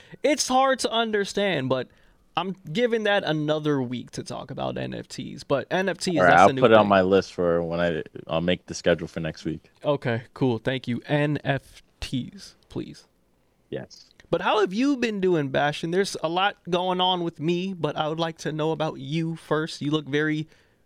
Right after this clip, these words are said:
Speaker 1: um, clear right now.
Speaker 2: Yes, I've, I always had an idea to, like, use my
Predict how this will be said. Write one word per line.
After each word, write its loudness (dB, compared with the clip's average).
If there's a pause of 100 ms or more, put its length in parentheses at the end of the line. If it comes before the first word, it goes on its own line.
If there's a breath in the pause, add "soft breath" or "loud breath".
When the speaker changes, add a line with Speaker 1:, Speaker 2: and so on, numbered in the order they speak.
(120)
Speaker 1:
um, -8
clear 0 (380)
right 0
now. -10 (800)
Speaker 2:
Yes, 6
I've, 8 (140)
I 12
always 12
had 12 (400)
an -2
idea 4
to, -8
like, 4
use 0
my 2